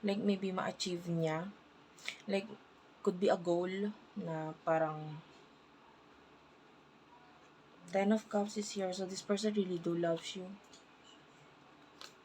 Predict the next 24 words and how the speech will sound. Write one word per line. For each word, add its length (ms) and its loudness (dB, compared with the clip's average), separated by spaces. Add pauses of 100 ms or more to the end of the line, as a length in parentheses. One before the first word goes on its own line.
(1800)
And 160 -6 (400)
yung 320 2
iba 80 6
sa 160 0
inyo 160 -2
may 160 0
child 400 6
na 80 4
invol-, 640 2
involved 640 2
or 240 -2
children. 960 -2 (1500)
So, 240 2
might 320 2
be 160 -2
matapos 720 0
yung 240 0
usapin 560 0
regarding 560 2
a 80 -4
child 560 -2
or 320 -2
children. 720 -2 (960)
So, 160 -10